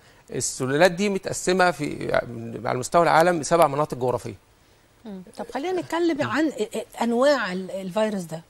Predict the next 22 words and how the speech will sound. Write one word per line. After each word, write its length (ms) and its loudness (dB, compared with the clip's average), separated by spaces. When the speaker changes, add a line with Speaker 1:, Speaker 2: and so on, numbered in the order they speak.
Speaker 2:
ايه 60 0
هي 260 -2
ابرز 240 -4
انواعه؟ 280 -8
Speaker 1:
ابرز 300 4
انواعه 300 8
طبعًا 300 6
واكثره 340 6
انتشاراً 440 4
في، 260 0
على 180 2
مستوى 240 2
العالم، 280 8
اللي 100 2
هو 120 10
العتره 400 2
او، 220 -2
اللي 120 -6
يعتبر 340 2
Speaker 2:
مم. 60 -2
Speaker 1:
العتره 280 0
السائده. 380 0